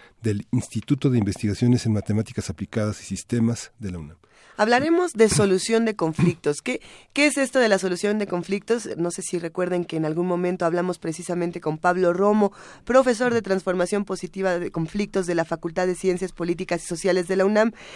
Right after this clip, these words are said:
Speaker 2: Él nos va a explicar el día de hoy qué son los conflictos sociales.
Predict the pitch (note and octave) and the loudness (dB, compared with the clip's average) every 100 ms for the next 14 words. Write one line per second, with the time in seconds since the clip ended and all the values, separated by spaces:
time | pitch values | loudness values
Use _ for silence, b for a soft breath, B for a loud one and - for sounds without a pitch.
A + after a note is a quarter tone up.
0 | B A3 B3 C4 A3 A3+ - G#3+ A3+ A3+ | B 0 4 4 2 -2 -4 -2 2 2
1 | - F#3+ G#3+ G3+ F#3+ G3+ G#3+ B B B | 2 -2 2 2 4 2 2 B B B
2 | - D4 C#4 A3 F3 - F3 E3+ E3+ E3 | -2 0 4 4 2 -2 -8 -4 -4 -4
3 | F3 E3+ E3 D3+ D3+ C3 C3 - | -4 -6 -6 -4 -4 -4 -8 -16